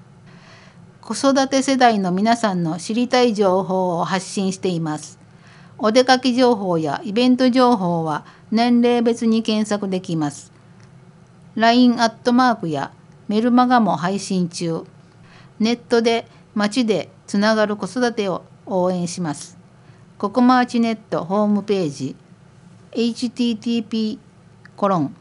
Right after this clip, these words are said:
スラッシュスラッシュケーオーケーエーケーオーエスオーディーエーティー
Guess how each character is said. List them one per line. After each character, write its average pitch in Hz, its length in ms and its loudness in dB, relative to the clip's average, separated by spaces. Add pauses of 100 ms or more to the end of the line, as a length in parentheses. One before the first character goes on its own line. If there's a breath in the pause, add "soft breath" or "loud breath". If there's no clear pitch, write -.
ス - 180 -8
ラ 240 120 4
ッ 262 40 -4
シ - 180 -10
ュ - 20 -6
ス 185 140 -8
ラ 190 120 -2
ッ - 20 -4
シ 175 240 -10
ュ 170 80 -12
ケ 240 400 0
ー 247 40 2
オ 214 160 2
ー - 20 -8
ケ 196 120 -4
ー 190 340 -2
エ 151 40 -8
ー - 40 -18 (160)
ケ 233 360 2
ー 220 60 2
オ 185 120 0
ー 214 80 -6
エ 190 60 -4
ス 220 200 -4
オ 190 160 0
ー 151 60 -8
デ 185 80 -4
ィ 214 220 -2
ー 208 120 0
エ - 20 -2
ー 165 60 -6
テ 175 120 -10
ィ 180 380 -6
ー 156 40 -16